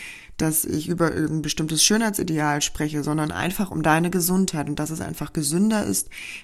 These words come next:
wenn du dich bewegst, wenn du dich gesund ernährst und wenn dein Körper einfach, ja, in einem gesunden Zustand ist.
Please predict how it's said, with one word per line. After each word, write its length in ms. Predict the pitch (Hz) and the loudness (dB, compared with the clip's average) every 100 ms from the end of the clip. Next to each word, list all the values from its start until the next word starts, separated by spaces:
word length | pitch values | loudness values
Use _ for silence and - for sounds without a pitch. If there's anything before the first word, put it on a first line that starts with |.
| - | 2
wenn 140 | 190 | 6
du 80 | 208 | 6
dich 200 | 185 - | 4 0
bewegst, 500 | 170 160 170 165 - | -2 4 6 6 2
wenn 80 | 180 | 0
du 80 | 175 | 0
dich 160 | - | -4
gesund 280 | - 170 170 | -2 0 0
ernährst 520 | - 156 151 151 151 - - - | 0 0 2 0 -2 -8 -16 -8
und 200 | 165 160 | -6 0
wenn 160 | 165 | 2
dein 240 | 165 160 156 - - | 2 2 -2 -8 -6
Körper 420 | - 175 185 175 | 8 8 10 8
einfach, 480 | - 151 160 156 143 - - - - | 8 -4 -4 -6 -8 -16 -20 -20 -6
ja, 260 | 175 220 - | -2 0 0
in 80 | |
einem 220 | - 160 156 | -2 -2 -2
gesunden 380 | 147 160 - | 0 0 4
Zustand 520 | - - 143 - 123 - | 6 6 2 -2 -6 -8
ist. 320 | - - | -10 -12